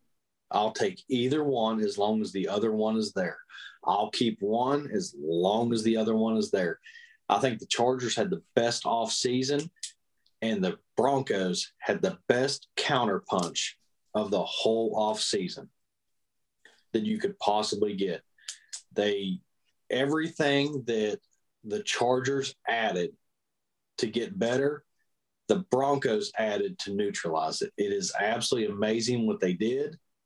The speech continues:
Um, and I think that they're gonna run the ball. I mean, the, the Broncos have a great offensive line. They have a really good receiving core. And now the pre-, wh-, wh-, wh-, which one are you gonna defend?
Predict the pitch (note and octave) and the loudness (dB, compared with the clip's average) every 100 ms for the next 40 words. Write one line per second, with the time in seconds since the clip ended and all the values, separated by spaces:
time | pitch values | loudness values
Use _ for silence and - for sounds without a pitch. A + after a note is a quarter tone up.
0 | _ _ _ - G#2 G#2 G2+ F#2 F2 D#2+ | _ _ _ -4 0 2 2 2 -2 -8
1 | _ _ _ _ - A#2 A2 A2+ - C3 | _ _ _ _ -4 0 0 0 0 0
2 | A#2+ A2 - G#2+ A2 G#2 G#2+ F#2 G2+ A2+ | 0 -2 -2 0 0 0 0 2 2 0
3 | A2+ G2 G2+ G#2 A2+ C3+ - _ _ - | 0 0 0 2 0 0 -6 _ _ -4
4 | A2 G#2+ F#2+ G2+ G2+ F#2+ A#2 A2+ G#2 F#2+ | -2 -2 -2 -4 -2 0 0 0 0 0
5 | E2 - G2 A2+ A#2 A2 A2 G#2 F#2 G#2 | -2 -4 -2 0 0 0 -2 -2 -2 0
6 | A2 G#2 F2+ - A2 A#2 G#2+ F#2+ F2+ - | 0 0 -2 -2 0 0 -2 -4 -4 -2
7 | A#2+ A#2+ G2+ F#2 F#2+ F#2 F2 _ - - | 0 0 -2 -4 -2 -2 -4 _ -20 -20
8 | - _ _ _ - F#2+ G2+ G2+ G2 F#2+ | -20 _ _ _ -4 0 2 2 2 0
9 | F#2 _ _ _ - F#2+ A2 A#2 A#2 G#2 | -2 _ _ _ -4 0 2 2 0 0
10 | - A#2+ G#2 A#2 C3+ C3+ C#3 C3+ C3 D#3 | 0 0 0 0 -2 -2 -2 -2 -2 -2
11 | C3+ C#3+ D3+ - C#3+ C3 A#2+ G#2+ - G#2+ | -2 -2 -2 2 2 2 0 -4 -6 -6
12 | G#2+ A2+ F2+ - | -2 -2 -2 -6